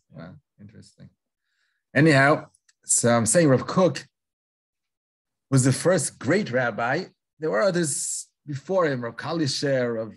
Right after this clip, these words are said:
uh, Alkalai, Rav Mohaliver, a little bit before Rav Kook, but Rav Kook was the main one that came up with this understanding and developed it very deeply with massive amounts of books and, and, and teachings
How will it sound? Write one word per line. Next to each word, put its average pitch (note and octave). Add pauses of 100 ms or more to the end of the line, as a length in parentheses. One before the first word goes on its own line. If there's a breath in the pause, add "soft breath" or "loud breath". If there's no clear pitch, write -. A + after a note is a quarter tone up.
uh, A2
Alkalai, C3
Rav G2+ (380)
Mohaliver, C#3+
a B2+
little D3
bit C#3
before C3
Rav D3
Kook, -
but B2
Rav D3
Kook G3
was D3
the C3+
main D3
one D3+ (680)
that B2 (320)
came E3
up E3
with C#3+
this C3+
understanding C3
and A2+
developed C#3+
it B2 (500)
very F#3
deeply C3
with G#2 (880)
massive D3+
amounts C3
of A#2 (240)
books -
and, B2
and, A2
and A2
teachings E3+